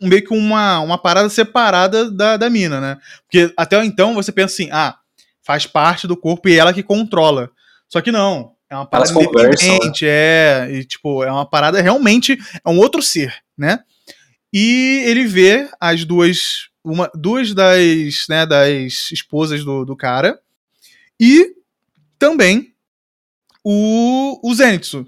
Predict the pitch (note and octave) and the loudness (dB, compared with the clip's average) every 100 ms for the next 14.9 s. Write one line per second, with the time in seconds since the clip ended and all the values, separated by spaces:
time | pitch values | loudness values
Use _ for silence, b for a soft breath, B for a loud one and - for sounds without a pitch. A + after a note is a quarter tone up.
0 | _ - D#3 F3 F3 F#3 G#3 D3+ - b | _ -4 -4 0 -2 -2 -4 -4 -10 b
1 | b b b b F3+ F#3 A3+ A3 A#3+ - | b b b b -2 0 -2 -4 -6 -8
2 | - G#4 F#4+ F#4+ G4 F#4 F4+ F4+ D#4 - | -8 -8 -8 -8 -6 -8 -8 -10 -10 -8
3 | F#4+ B3 G3 E3+ F3+ E3 D#3 D#3 D#3 D3 | -8 -4 -2 -2 -4 -4 -4 -4 -6 -6
4 | D#3+ A3+ G#3 A3 A#3 G4+ F#4+ F#4+ F#4 F#4+ | -4 0 0 0 -8 -8 -8 -4 -2 -4
5 | G3+ D#3 D3 D3+ D3+ A3 A3 G#3+ B B | -4 -4 -4 -6 -4 0 0 -2 B B
6 | B F3+ G3+ G3+ G#3 G#3 G#3 _ B3 A3 | B -2 -2 2 2 2 -2 _ -6 -4
7 | F#3 F#3 D#3+ D#3 D3 - E4 _ _ _ | 0 2 2 2 2 0 -2 _ _ _
8 | _ F3 E3+ F3+ F#3 F3+ G3 G3+ F3+ E3 | _ -8 -4 -2 0 0 0 0 2 2
9 | E3+ _ _ _ - D#3+ E3 D#3+ D#3+ D#3 | 0 _ _ _ -4 2 4 6 6 4
10 | D3+ D3 C#3+ C3+ D3+ C#3+ C#3 C3+ C3 B2+ | 4 4 2 0 -2 -2 -2 -2 -2 -4
11 | D#3 F3 C#3+ D#3+ C4+ G3 C#3+ C#3+ D3 A#3 | -4 0 2 2 0 -2 -2 0 0 -2
12 | - C#4+ B B B F#3+ F3 E3+ F#3+ G#3 | -6 -10 B B B -4 0 0 2 2
13 | G#3 G#3+ A3+ F#3+ E3 F3 - G#3 - D#3 | 2 2 0 2 2 2 0 0 2 2
14 | F3 F3+ E3+ C#3+ D3 D#3 E3+ E3+ | 2 0 0 -2 -8 -10 -10 -10